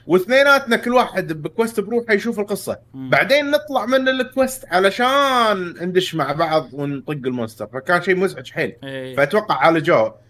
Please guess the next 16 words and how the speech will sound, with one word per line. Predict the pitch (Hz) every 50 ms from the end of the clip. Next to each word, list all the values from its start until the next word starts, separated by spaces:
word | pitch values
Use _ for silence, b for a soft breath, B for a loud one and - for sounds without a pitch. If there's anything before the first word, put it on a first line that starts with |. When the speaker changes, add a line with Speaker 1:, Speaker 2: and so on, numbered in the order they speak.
| _ -
Speaker 1:
بموضوع | 135 113 127 135 131 131 139 131 113
إن | 120 120 120
Speaker 2:
في | -
Speaker 1:
الكامبين | 240 - - 294 262 247
Speaker 2:
شغلة | 214 202 - 196
قالوها | 190 196 - -
Speaker 1:
والله | 101 95 - -
Speaker 2:
مشعل، | - 120 113 113 113 - _ _ _ 107
في | 110 175
شغلة | 170 220 190 165 151 127 127
قالوها، | 120 120 117 110 120
قالوا | 127 147 220 262 277 254 233 254 294 262 - - _ _ _ _ _ _ _ _ _ -
إن | 175 185 180
كل | 175 - - 277 277 269
الكاتسينات | 233 208 196 190 196 - - - 190 180 - 220 220 226 247 277 320 - - -
سكيبابل، | - - _ - - - - 214 196 175 170 135 127 117